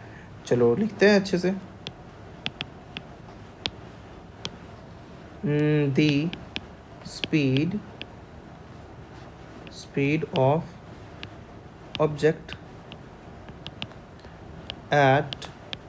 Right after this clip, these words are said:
a particular, particular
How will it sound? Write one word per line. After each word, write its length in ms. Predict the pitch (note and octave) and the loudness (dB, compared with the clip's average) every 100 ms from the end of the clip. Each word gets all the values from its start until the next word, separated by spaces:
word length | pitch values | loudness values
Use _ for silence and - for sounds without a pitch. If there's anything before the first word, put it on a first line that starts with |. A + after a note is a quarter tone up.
| - C#3+ | 0 2
a 60 | |
particular, 640 | C3+ D#3 D#3 E3+ E3 D3 E3 - - - - - - - - - - - - - - - - - - - B2+ | 6 8 8 6 6 4 2 -4 -12 -14 -16 -18 -16 -12 -12 -12 -16 -16 -18 -18 -18 -16 -16 -14 -16 -2 2
particular 580 | C3 C#3+ C#3 C3 C3 | 2 2 0 2 2